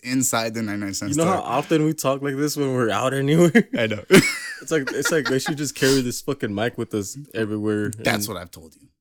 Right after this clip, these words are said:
Speaker 2: Which we kinda do sometimes when we go record somewhere else.
Speaker 1: My, my goal is to get it in the vehicle.
Speaker 2: Yeah, and we've done the vehicle recording
Speaker 1: No, I'm talking about,
Speaker 2: and
Speaker 1: like, with the cameras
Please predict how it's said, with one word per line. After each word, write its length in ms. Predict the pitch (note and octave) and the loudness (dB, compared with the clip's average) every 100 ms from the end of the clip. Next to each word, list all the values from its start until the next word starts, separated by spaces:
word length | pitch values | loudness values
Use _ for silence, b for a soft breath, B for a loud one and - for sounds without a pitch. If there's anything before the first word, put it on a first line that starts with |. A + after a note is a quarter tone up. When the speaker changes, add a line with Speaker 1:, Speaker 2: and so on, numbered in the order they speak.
| _ _ _ _ _ | _ _ _ _ _
Speaker 2:
Which 300 | C3+ A#2+ - | -8 -6 -6
we 80 | B2+ | -4
kinda 260 | D3 C#3 | -2 -2
do 140 | A2 A2+ | -4 -6
sometimes 440 | A2 G2 G2 F#2+ | -6 -6 -8 -8
when 120 | G2 F#2 | -8 -8
we 100 | F2 | -6
go 180 | F2+ | -8
record 420 | F2 F2+ F2 F2+ F2 | -8 -12 -12 -12 -10
somewhere 240 | F2+ F2 | -12 -12
else. 220 | F#2+ - _ _ | -14 -16 _ _
Speaker 1:
My, 220 | A#2 B2 | 0 2
my 180 | B2 C3 | 4 2
goal 280 | B2 D3 D3+ | 4 6 6
is 280 | D3 C#3+ B2+ | 6 4 0
to 120 | B2+ | -4
get 220 | G#2+ A#2 | 0 2
it 180 | A#2 A2 | 2 -2
in 140 | A#2 G#2+ | -2 -4
the 60 | |
vehicle. 520 | F#2+ G#2+ G2+ - D2 - _ _ _ _ _ _ _ _ _ _ - | -2 -2 -4 -8 -20 -20 _ _ _ _ _ _ _ _ _ _ -14
Speaker 2:
Yeah, 260 | B2+ F3+ C3+ | -4 0 0
and 100 | G2+ | 0
we've 240 | C#3+ A2 | -4 -2
done 320 | A#2 B2 A#2 | 0 2 0
the 80 | G#2+ | -2
vehicle 480 | G#2 A2+ G#2+ G2+ F#2+ - | -2 -2 -2 -8 -8 -10
recording 380 | G2 G#2+ G2+ | -10 -4 0
Speaker 1:
No, 200 | B2+ G2 G2 | 0 -2 -4
I'm 100 | B2 | -4
talking 160 | - C3+ | -2 0
about, 60 | B2+ | 0
Speaker 2:
and 80 | A2 | -2
Speaker 1:
like, 120 | G#2+ | -6
with 120 | A2 | -10
the 80 | G#2 | -10
cameras 840 | A#2+ A#2+ B2+ B2+ C3 B2+ - - | -6 -2 2 2 0 -2 -8 -14